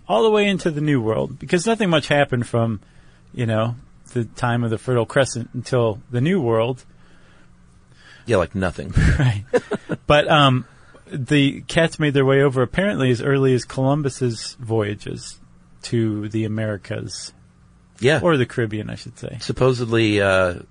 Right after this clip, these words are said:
Speaker 2: the kiddies rode on the Mayflower
Speaker 1: Uh-huh.
Speaker 2: and, uh, settled at Jamestown.
Speaker 1: Right.
Speaker 2: And there's a false, uh,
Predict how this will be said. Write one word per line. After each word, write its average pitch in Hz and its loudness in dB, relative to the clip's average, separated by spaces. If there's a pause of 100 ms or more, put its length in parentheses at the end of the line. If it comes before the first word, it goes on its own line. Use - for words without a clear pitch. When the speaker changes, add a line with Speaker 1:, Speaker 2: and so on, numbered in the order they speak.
(100)
Speaker 2:
the - -18
kiddies 104 -4
rode 104 2
on 95 -2
the 90 -6
Mayflower 120 -2 (140)
Speaker 1:
Uh-huh. 123 0 (460)
Speaker 2:
and, 87 -6
uh, 87 0
settled 98 -2
at 85 -6
Jamestown. 120 -2 (200)
Speaker 1:
Right. 123 2 (200)
Speaker 2:
And 95 -4
there's 101 0
a 92 0
false, - -2 (100)
uh, 85 -4